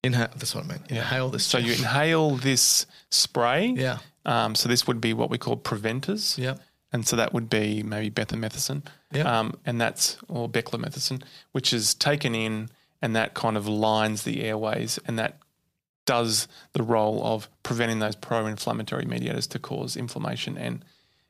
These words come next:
Speaker 2: airway edema and so forth, mucus
Speaker 1: Yep.
Speaker 2: production.
Speaker 1: Yep.
Speaker 2: And so asthma is a, an, an important use for that. And so if you get real bad exa-, exacerbations, you may then revert to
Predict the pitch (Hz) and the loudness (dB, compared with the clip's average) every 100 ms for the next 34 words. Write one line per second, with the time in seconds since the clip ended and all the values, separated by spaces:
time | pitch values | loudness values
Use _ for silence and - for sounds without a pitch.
0 | _ 117 110 107 107 104 107 104 104 101 | _ 0 0 0 -2 -4 -4 -4 -6 -6
1 | 104 113 120 - 120 120 147 - 113 - | -6 -6 -10 -6 -4 0 0 0 -2 -2
2 | - 127 - - 151 - - _ _ - | -6 -10 -10 -6 -6 -8 -20 _ _ -2
3 | 127 120 123 135 - 127 117 110 - _ | 0 2 2 2 2 2 2 0 -2 _
4 | _ _ _ - - 135 - 131 117 - | _ _ _ -12 -6 -6 -4 -2 -2 -2
5 | 120 - 110 107 110 107 - 117 113 - | -2 -2 -4 -2 -2 -2 -4 -2 -2 -4
6 | - _ _ _ - 117 - 110 110 143 | -12 _ _ _ -6 -2 2 2 2 -2
7 | - - - - 143 139 127 - 127 160 | -14 -20 -8 -2 0 2 0 0 4 4
8 | 208 143 120 113 110 117 - 120 117 110 | 6 4 2 2 0 -2 -2 -2 0 0
9 | 117 113 - 107 110 107 107 107 107 104 | 0 0 -2 -4 -4 -2 -2 -2 -4 -4
10 | 113 104 110 113 - - 107 104 | -6 -4 -2 -4 -6 -6 -4 -4